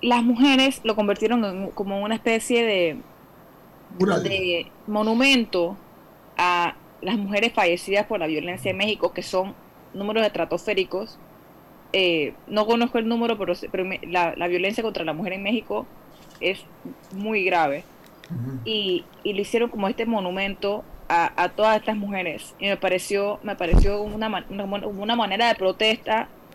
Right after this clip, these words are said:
Speaker 1: muy simbólica y muy especial.
Speaker 2: Ayer se destacó también que durante el movimiento de las mujeres en México le infiltraron varios policías mujeres que estuvieron, eh, eh, también, eh,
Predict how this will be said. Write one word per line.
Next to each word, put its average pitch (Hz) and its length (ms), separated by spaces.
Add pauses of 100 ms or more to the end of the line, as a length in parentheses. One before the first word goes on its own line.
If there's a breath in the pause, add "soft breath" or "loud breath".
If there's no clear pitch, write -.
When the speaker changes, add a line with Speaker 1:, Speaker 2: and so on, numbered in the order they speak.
(140)
Speaker 1:
muy 202 240
simbólica 220 600
y 190 40
muy 180 200
especial. 170 440 (360)
Speaker 2:
Ayer 190 340 (300)
se 139 360 (220)
destacó 147 420
también 165 440
que 165 360
durante 165 360
el 160 80
movimiento 160 500
de 143 80
las 151 80
mujeres 151 360
en 139 80
México 160 380
le 156 100
infiltraron 165 580
varios 175 260
policías 147 800 (120)
mujeres 143 580 (380)
que 185 60
estuvieron, 147 500
eh, 123 340
eh, 113 240
también, 143 500
eh, 127 160